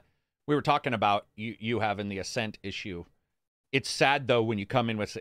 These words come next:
'cause I'm really excited for this game. I like, I'm just a, a freak for, I love the idea of also exploring outside the, like, um, Secret World did that, the M M O, where you could open a browser and you had to do stuff outside in the real world in the M M O. I just love that stuff.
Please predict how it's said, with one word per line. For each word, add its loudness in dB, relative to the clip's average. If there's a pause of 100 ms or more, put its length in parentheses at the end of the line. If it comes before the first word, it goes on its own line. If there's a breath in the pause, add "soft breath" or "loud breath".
'cause -2
I'm 2
really 0
excited -6
for -18
this -10
game. -8 (160)
I -4
like, -4
I'm -4
just -10
a, -10 (460)
a -18
freak -8
for, -4
I 4
love 0
the 2
idea 0
of -4
also -2
exploring -4
outside -2
the, -6
like, -2 (360 soft breath)
um, 0 (300)
Secret 0
World 2
did -6
that, 2
the -4
M -4
M -4
O, 0
where -6
you -10
could -8
open -4
a -4
browser 0
and -8
you -10
had -4
to -14
do -10
stuff -8
outside -6
in -8
the -8
real -6
world -4
in -2
the -8
M -6
M -6
O. -6
I 0
just -2
love -2
that -8
stuff. -12